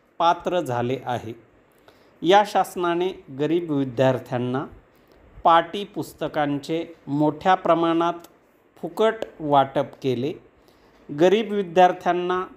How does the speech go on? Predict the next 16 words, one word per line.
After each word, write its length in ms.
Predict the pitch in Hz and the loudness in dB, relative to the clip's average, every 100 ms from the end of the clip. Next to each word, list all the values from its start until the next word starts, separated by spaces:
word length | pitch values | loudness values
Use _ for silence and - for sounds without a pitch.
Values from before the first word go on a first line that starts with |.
| _ - | _ -4
पौष्टिक 600 | 165 160 - 208 196 - - | -2 -4 -8 -10 -10 -10 -2
अन्न 420 | 156 143 156 190 - - _ _ _ _ _ - | 0 2 2 0 -6 -20 _ _ _ _ _ -8
आणि 320 | 131 151 175 | 2 4 4
दूध 360 | 160 147 196 180 | 2 0 -2 0
देण्यासाठी 800 | 147 139 139 131 135 127 151 170 - _ _ _ _ - | 0 2 0 -2 -4 -4 -6 -8 -10 _ _ _ _ -4
विविध 420 | 147 196 220 208 226 226 | 0 2 2 2 2 0
संस्थांना 920 | - 165 151 151 - 147 147 151 160 165 _ - | -6 -2 -2 -4 -2 0 0 -2 -4 -8 _ -8
मोठ्या 460 | 143 151 156 196 185 | -2 0 2 2 2
प्रमाणावर 720 | - 156 156 147 151 156 160 - | 2 0 0 0 0 0 -2 -6
मदत 500 | 131 127 123 131 - - | -6 -4 -2 -4 -6 -10
केली. 300 | 127 107 107 - - - - _ _ _ _ _ - | -8 -6 -10 -18 -20 -20 -20 _ _ _ _ _ -2
शेतमालाचे 1040 | 196 208 208 190 185 185 185 - 202 202 | 2 2 2 2 4 4 2 -2 -4 -4
भाव 400 | 139 127 131 143 147 _ - | -6 -2 0 0 -4 _ -12
बांधून 800 | 131 139 147 151 151 175 175 131 | 0 2 2 0 0 -2 -2 -6
दिले. 260 | 123 110 104 _ _ _ _ _ - - | -6 -6 -10 _ _ _ _ _ -10 -2
शेतकऱ्यांना 760 | 160 160 160 147 143 147 170 | -2 0 2 2 2 0 -4